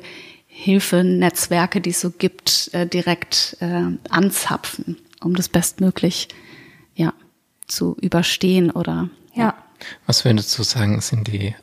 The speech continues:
Speaker 3: am meisten vorkommenden, äh, Krankheiten in der Musikbranche?
Speaker 1: Es gibt wenig Studien dazu. Es gibt ein paar.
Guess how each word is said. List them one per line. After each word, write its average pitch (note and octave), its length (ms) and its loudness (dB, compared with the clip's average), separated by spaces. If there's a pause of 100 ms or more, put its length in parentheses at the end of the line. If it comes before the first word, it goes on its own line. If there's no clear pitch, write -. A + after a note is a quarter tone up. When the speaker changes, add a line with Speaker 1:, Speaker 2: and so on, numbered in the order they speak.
(120)
Speaker 3:
am A2 160 2
meisten G#2 400 2
vorkommenden, G2 840 4 (120)
äh, G#2 180 2
Krankheiten G#2 580 2
in B2 140 -4
der G#2+ 100 0
Musikbranche? A2 800 -4 (960)
Speaker 1:
Es - 160 -2
gibt G#3+ 240 0
wenig A3+ 340 4
Studien B3+ 540 4
dazu. C#4 440 0
Es - 140 -6
gibt - 260 0
ein B3+ 120 6
paar. A#3+ 400 2